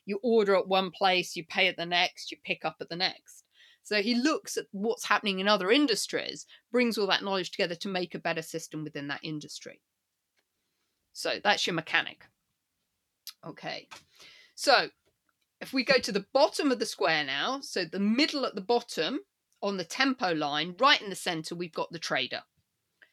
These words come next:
So traders are our best negotiators. So they're always gonna get the best price, whether they're buying or selling. They want to be given parameters in which to work,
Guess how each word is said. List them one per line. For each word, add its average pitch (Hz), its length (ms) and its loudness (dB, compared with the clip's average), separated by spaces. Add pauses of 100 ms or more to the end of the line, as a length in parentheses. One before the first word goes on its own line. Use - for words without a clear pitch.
(520)
So 220 180 2
traders 302 640 2
are 220 180 4
our 202 220 2
best 220 300 0
negotiators. 180 1200 -4 (1080)
So - 160 -4
they're 190 120 2
always 269 220 2
gonna 226 180 0
get 165 160 2
the 165 60 -6
best - 340 0
price, 254 800 2 (280)
whether 190 240 0
they're 180 240 0
buying 180 400 2
or 165 120 -4
selling. 226 720 -2 (1400)
They 208 80 0
want 285 300 0
to - 80 -6
be 403 140 -4
given 302 300 0
parameters 233 720 0
in 214 140 -2
which 196 320 -2
to 214 100 -8
work, 160 680 -4